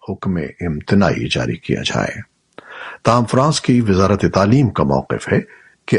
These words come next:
عبایا پہننے والوں کو مخصوص مذہب سے تعلق رکھنے والوں کے طور پر فوری طور پر پہچانا جا سکتا ہے اور اس وجہ سے یہ فرانس کی سیکولر ثقافت کے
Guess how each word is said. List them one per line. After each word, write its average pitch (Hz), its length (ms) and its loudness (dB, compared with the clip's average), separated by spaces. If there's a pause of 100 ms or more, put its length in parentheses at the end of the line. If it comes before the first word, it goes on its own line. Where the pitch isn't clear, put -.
عبایا 123 440 2
پہننے 98 580 -4
والوں 104 360 -2
کو 62 320 -10
مخصوص 101 680 -4
مذہب 90 320 -6
سے - 140 -10
تعلق - 440 -4
رکھنے - 300 -10
والوں 101 260 0
کے 90 120 -10
طور 76 220 -6
پر - 200 -10 (500)
فوری 104 280 -4
طور 80 220 -6
پر - 220 -10 (440)
پہچانا 90 460 -4
جا 55 200 -8
سکتا - 460 -8
ہے 104 80 -2 (460)
اور - 180 2
اس - 220 -2
وجہ 120 180 2
سے 117 160 -4
یہ 69 320 -4
فرانس 92 380 -4
کی 64 240 -6 (320)
سیکولر 110 640 -4
ثقافت - 580 -10
کے - 140 -16